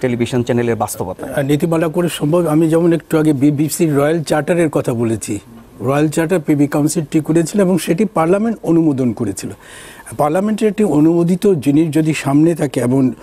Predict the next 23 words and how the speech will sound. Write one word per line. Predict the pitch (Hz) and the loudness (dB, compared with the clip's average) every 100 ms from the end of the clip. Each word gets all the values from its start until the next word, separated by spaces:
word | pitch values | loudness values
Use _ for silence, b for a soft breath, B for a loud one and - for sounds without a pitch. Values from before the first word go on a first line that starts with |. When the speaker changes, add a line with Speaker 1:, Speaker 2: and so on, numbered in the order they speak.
| B B B B B | B B B B B
Speaker 2:
আহ, | - 135 139 120 | -2 0 0 -2
do's | 110 180 196 | 0 2 2
and | 185 160 127 | 0 0 2
don'ts, | 143 120 - - | 0 0 -6 -6
কী | 165 | -4
করা | 165 165 160 | -2 0 0
যাবে, | 165 160 | 0 -2
কী | - | -2
করা | 147 147 151 | -2 0 0
যাবে | 165 175 | 0 0
না | 180 | 0
যদি | 151 165 160 | 0 0 -2
থাকে, | - 165 - 147 - b b - | -2 -4 -2 -4 -6 b b -12
সেখানে | - 165 202 | -4 -2 0
তখন | 208 196 214 | -2 0 0
কেউ | 170 - 196 262 285 B B B B B - | 0 0 2 2 -2 B B B B B -2
এটা | 156 175 | -2 0
নিয়ে | 170 185 | 0 0
কোনো | 180 165 | 2 2
আপত্তি | 160 139 151 151 | 2 0 -4 -2
তুলতে | 156 131 | 0 0
পারবে | 135 127 123 | 0 0 0
না। | 127 | 2